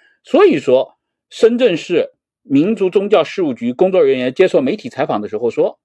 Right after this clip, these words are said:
他们其实就是在打擦边球，现在只能约谈他们，估计也就是这个意思。说的难听一点，很多品牌啊，其实是不在乎是否违规的，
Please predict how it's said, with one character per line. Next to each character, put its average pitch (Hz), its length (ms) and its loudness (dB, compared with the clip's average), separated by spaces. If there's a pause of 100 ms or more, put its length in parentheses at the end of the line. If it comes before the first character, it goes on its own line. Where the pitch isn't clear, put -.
(140)
他 - 140 -6
们 359 100 -4
其 - 220 -2
实 269 120 -2
就 415 160 -2
是 233 120 -2
在 139 160 0
打 80 180 -8
擦 - 180 -4
边 117 200 -2
球， - 260 -12 (1120)
现 214 400 0
在 156 300 -2 (260)
只 135 220 -2
能 139 200 0
约 269 160 4
谈 135 200 -6
他 110 160 -10
们， 85 140 -18 (180)
估 240 160 0
计 180 260 -8
也 107 180 0
就 247 160 0
是 147 120 -4
这 117 100 -6
个 101 80 -8
意 95 160 -12
思。 - 220 -20 (100)
说 - 180 2
的 277 100 0
难 131 200 -2
听 254 180 0
一 247 100 -2
点， - 160 -10 (760)
很 113 380 0
多 262 380 2 (160)
品 101 280 -8
牌 87 220 -8
啊， 107 160 -2
其 214 200 -6
实 214 120 -4
是 185 160 2
不 135 160 -12
在 330 480 -2
乎 - 160 -8
是 131 160 -8
否 117 160 -2
违 92 160 -8
规 127 180 0
的， 113 200 -6